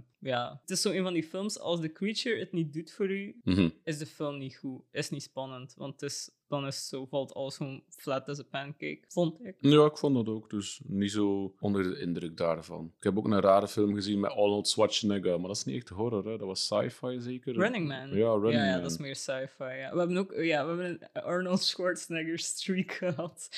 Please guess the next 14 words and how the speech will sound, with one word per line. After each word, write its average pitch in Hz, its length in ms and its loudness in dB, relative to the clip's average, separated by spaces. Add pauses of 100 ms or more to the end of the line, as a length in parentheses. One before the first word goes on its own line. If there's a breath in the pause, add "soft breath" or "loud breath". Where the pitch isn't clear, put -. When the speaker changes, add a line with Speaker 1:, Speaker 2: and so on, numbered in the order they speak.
Speaker 1:
hebben - 200 4
dat 170 80 10
eigenlijk 160 280 2
al 143 140 0
bijna 143 400 -6
zes 160 300 -2
maanden 175 300 0
aan 156 60 -4
een 139 80 -6
stuk, 170 300 -6
dat 147 120 -4
we 139 60 -4
zo 143 160 -8 (160)
af, 147 340 -2